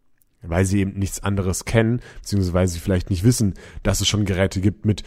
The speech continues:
Touch-Display und mit, äh, einem, keine Ahnung was, äh, mit, mit wieder, mit elektronischem Widerstand und so weiter und so fort. Ja, die wissen das nicht und deswegen sehen sie diese Geräte als neu an, weil wir sie halt natürlich auch pflegen. Ja, also wir lassen jetzt nicht die Polster irgendwie,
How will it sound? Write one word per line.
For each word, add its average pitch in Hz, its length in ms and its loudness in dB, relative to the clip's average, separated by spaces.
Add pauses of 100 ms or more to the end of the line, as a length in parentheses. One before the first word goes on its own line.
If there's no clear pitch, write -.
(260)
Touch-Display 101 840 4
und 104 280 0
mit, 104 280 0
äh, - 40 -6
einem, 104 460 2
keine 98 240 0
Ahnung 98 260 2
was, 95 280 2
äh, 92 300 4
mit, 95 200 -2
mit 95 200 -4
wieder, 101 180 4
mit 98 200 2
elektronischem 98 540 2
Widerstand 101 420 2
und 98 100 0
so 90 80 -4
weiter 92 200 2
und 92 60 -2
so 90 80 -4
fort. 82 240 -2
Ja, 82 60 -2
die 87 160 0
wissen 131 220 2
das 95 160 4
nicht 104 180 0
und 98 60 0
deswegen 98 340 0 (360)
sehen 104 220 6
sie 113 100 2
diese 101 160 2
Geräte 101 300 4
als 90 140 2
neu 107 220 6
an, 104 200 2
weil 95 180 4
wir 98 60 4
sie 90 140 0
halt 90 120 0
natürlich 87 320 -2
auch 78 80 -6
pflegen. 117 360 4
Ja, 95 140 4
also 87 240 0
wir 87 140 0
lassen 85 240 -2
jetzt - 160 -6
nicht 98 160 -4
die - 40 -8
Polster 104 420 4
irgendwie, 104 400 4